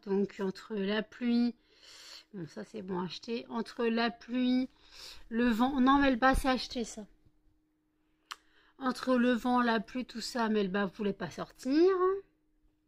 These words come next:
Voilà. Ensuite, j'ai fait mon ménage. Melba, tu as deux cordes là, deux nouvelles cordes. Va pas prendre ta plume. Attendez, vous tombez. Melba, non. Non, tu ne l'auras pas. Il est mort.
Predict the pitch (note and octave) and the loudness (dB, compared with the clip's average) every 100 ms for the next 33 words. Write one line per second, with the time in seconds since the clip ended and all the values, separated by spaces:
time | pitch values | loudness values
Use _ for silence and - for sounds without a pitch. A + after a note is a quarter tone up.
0 | A3+ F#3 F3+ G3 C4+ _ - - - - | -10 -8 -6 -6 -8 _ -20 -20 -20 -12
1 | C#4 B3 - C#4+ A#3+ - C4 G3+ G#3+ B3 | -6 -6 -2 -6 -6 -12 -6 -2 2 2
2 | B3 - A#3 F3 - - A3+ G#3+ A#3+ A#3 | 0 -4 -4 -4 -14 -10 0 2 4 4
3 | A3 G3 F#3 A3+ C#4+ C4+ C#4 C#4 D4 - | 6 4 2 -2 0 0 2 2 2 0
4 | C#4+ C4 D4 D4+ - C#4 B3 G#3 F#3 F3 | -2 0 0 -2 0 0 2 0 -4 -6
5 | - - A#3+ C#4 C4 B3+ A3+ A3 F3+ - | -16 -8 2 2 4 0 -2 -4 -6 -8
6 | - - _ - - - - - - A3+ | -14 -18 _ -16 -14 -14 -10 -12 -10 -10
7 | A3 A3+ - B3 - G#3+ - F#3+ - - | -6 -6 -4 -6 -4 -10 -8 -14 -12 -12
8 | - - - - _ - - - G#3+ F#3 | -12 -16 -20 -20 _ -14 -10 -8 -8 -10
9 | G3+ F3+ E3+ B3 - - - - - - | -6 -4 -4 -8 -14 -18 -16 -16 -18 -20
10 | - _ _ - A3+ A#3+ B3 G3+ C4 F4+ | -20 _ _ 0 6 6 6 10 10 12
11 | F4 D#4+ D4+ D#4+ _ _ - B3 B3+ C#4 | 12 12 8 2 _ _ 2 10 12 12
12 | D4 D#4 E4 - D#4 D4+ C#4+ D4 D4+ D#4 | 12 12 8 8 8 10 8 6 4 4
13 | C4 A#3 - B3+ C4 A#3 F#3+ | 4 0 -4 0 2 2 0